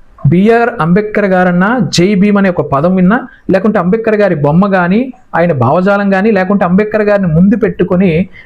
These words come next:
రాజకీయం చేస్తున్నటువంటి కొంతమంది దళిత నాయకుల మీద కానీ విపరీతమైన కోపం, కక్షతో ఉన్నాడండి. ఇక్కడ అంబేద్కర్ గారు ఏమైనా తిట్టారా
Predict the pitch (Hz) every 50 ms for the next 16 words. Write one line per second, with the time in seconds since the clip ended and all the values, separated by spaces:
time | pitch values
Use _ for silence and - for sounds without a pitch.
0 | - - 135 135 139 151 180 185 190 208 196 208 202 202 196 180 - 185 180 185
1 | - 180 175 175 170 175 175 170 170 - - 165 170 156 151 165 180 180 147 131
2 | 135 143 175 180 214 196 185 180 175 180 170 160 151 147 139 131 135 147 214 330
3 | - - - - - - - - - - - - - - - 131 120 123 143 156
4 | 165 165 - 202 190 170 180 175 170 165 165 170 156 151 143 131 120 120 - -
5 | 143 156 170 175 180 175 156 - 147 135 - - 175 165 170 156 135 123 120 107
6 | 104 101 107 - - - _ - - - - - - - - - - - - -
7 | - - - 143 - - 190 175 165 156 170 - - 139 139 151 165 165 - 165
8 | 165 165 165 160 147 151 147 151 143 139 131 170 165 196